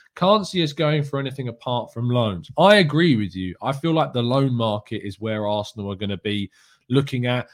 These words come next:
your Odegaard, Matt Ryan style signings, someone that's gonna add enough quality, but also enough to kind of push you forwards. The only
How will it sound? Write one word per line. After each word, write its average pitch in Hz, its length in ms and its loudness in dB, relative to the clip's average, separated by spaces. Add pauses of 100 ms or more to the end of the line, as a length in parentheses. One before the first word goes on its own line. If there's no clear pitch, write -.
(280)
your 143 280 6
Odegaard, 127 640 2 (180)
Matt 143 260 -2
Ryan 127 420 0
style 120 460 -2
signings, 117 600 -4
someone 117 300 -8
that's 107 120 -12
gonna 110 180 -10
add 117 140 -4
enough 110 240 -6
quality, 110 720 -6
but 110 80 -8
also 107 380 -6
enough 104 220 -8
to - 80 -20
kind 104 140 -16
of 92 80 -18
push - 220 -18
you - 40 -20
forwards. 127 440 0 (340)
The 139 140 2
only 175 480 0